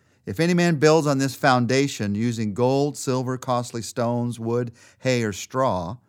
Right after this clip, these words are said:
the work will be shown for what it is, because the day will bring it to light. It will be revealed with fire,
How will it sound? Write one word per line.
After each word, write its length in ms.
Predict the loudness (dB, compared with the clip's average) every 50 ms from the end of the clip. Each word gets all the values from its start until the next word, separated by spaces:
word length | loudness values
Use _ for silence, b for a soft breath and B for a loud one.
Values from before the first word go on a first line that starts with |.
| _ _ _ _ _ _ _ _ _ -10
the 80 | -8
work 340 | -4 0 2 2 2 2 2
will 120 | 0 0
be 120 | 0 0 -2
shown 440 | -2 -2 -2 0 0 2 2 0 -2
for 80 | -2
what 180 | -4 -2 -2 -2
it 80 | -2
is, 420 | -2 -4 -4 -6 -10 -12 -16 -20 -20 _ _ _ _ _ _ _ _ _ _ _ -10
because 240 | -6 -4 -4 -4 -4
the 100 | -6 -8
day 720 | -6 -4 -2 -2 0 2 2 2 2 2 0 -4 -8 _ _ _ _ _ _ _ -8
will 120 | -8 -6
bring 200 | -2 -2 -2 -2
it 120 | -2 -4 -8
to 100 | -8 -6
light. 380 | -6 -6 -6 -8 -10 -16 _ _ _ _ _ _ _ -6
It 120 | -4 -2
will 120 | 0 2
be 140 | 4 4 4
revealed 600 | 4 4 2 0 0 0 2 4 4 4 2 2
with 140 | 0 -4 -6
fire, 440 | -2 0 0 0 0 -2 -4 -8